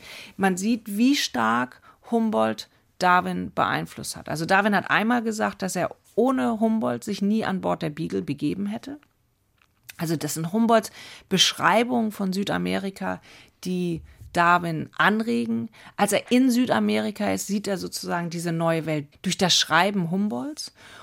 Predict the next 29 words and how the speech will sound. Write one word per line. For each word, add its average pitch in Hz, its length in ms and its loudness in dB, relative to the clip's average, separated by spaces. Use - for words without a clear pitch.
Und 233 160 4
er 220 100 8
benutzt 214 540 0
dann 175 300 2
auch 160 500 2
Humboldts 233 500 0
Bücher 202 500 -4
einmal 185 320 0
als - 400 -2
Modell 165 500 0
für 160 200 -10
seine 135 440 -6
eigene 220 360 2
Bücher. 226 280 -4
Also 160 180 -4
die 147 380 -6
Voyage 202 320 6
of 139 80 -8
the 160 100 -4
Beagle 196 380 -4
von 180 200 -8
Darwin 175 300 0
ist 147 140 -6
sehr 190 240 4
ähnlich 196 340 0
stilistisch 233 840 2
wie 202 100 0
Humboldts 208 460 -4
Bücher. 262 460 -10